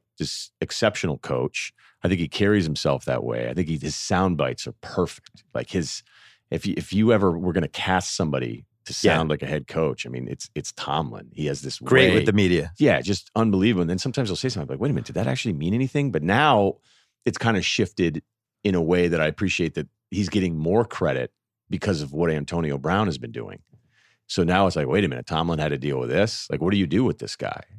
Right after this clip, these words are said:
Speaker 1: And, like, whenever I look at Brown, I just think, like, I don't, you know, I don't really wanna bring him up 'cause I feel like if we're not talking about the serious issues, we're dismissing the serious issues. But, you know, there's just certain guys you're never,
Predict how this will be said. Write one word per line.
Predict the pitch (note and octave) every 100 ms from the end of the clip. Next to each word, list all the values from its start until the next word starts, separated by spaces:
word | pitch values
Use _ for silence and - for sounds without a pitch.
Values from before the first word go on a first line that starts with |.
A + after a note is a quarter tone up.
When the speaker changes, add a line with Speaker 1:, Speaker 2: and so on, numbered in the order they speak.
| -
Speaker 1:
And, | -
like, | G2+
whenever | C3+ E3+ F3
I |
look | C#3 C#3
at | G2+
Brown, | E2+ G2 E2+
I |
just | C#2+ C#2+
think, | - D2 C2+
like, | A#1+ _ _ _ _ _ _ _ _
I | B2 B2
don't, | B2
you | D3+
know, | C#3+
I | C#3+
don't | D#3+ D3
really | A#2+
wanna | G#2+
bring | F2 F#2
him | E2+
up | F2
'cause | - D#2+
I |
feel | - F#2
like | D2+
if |
we're | D2+
not | D#2+ D#2
talking | D#2+
about | D2+ D2
the |
serious | - E2 D#2 D2
issues, | D#2 - C#2+
we're | C2+
dismissing | D#2 D2 D2 E2
the |
serious | D2 F2 D#2+ D#2+
issues. | E2 F2+ D2+
But, | - B1
you | A#1 _ _ _ _ _ _ -
know, |
there's | F2 G#2
just | -
certain | F#2+ C#2
guys | D#2 C#2
you're | B1
never, | B1 B1 A#1+